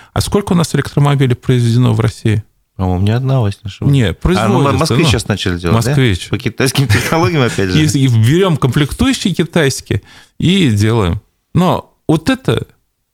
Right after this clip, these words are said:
Speaker 1: э, электромобиль — это новый тренд.
Speaker 2: А вы знаете хотя бы одного, не знаю, уфимца там или жителя Башкирии, который на "Москвиче",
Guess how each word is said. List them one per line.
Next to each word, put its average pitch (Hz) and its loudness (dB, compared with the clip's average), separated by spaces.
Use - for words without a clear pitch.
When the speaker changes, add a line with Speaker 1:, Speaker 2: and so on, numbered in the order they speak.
Speaker 1:
э, - -2
электромобиль — 180 2
это 160 0
новый 135 0
тренд. 95 0
Speaker 2:
А 92 -4
вы 107 0
знаете 165 -2
хотя 113 -4
бы 98 -2
одного, 98 -2
не 87 0
знаю, 82 -2
уфимца 113 -4
там 85 -2
или 80 -4
жителя 90 -2
Башкирии, 95 -2
который 87 -4
на 82 -2
"Москвиче", 85 -4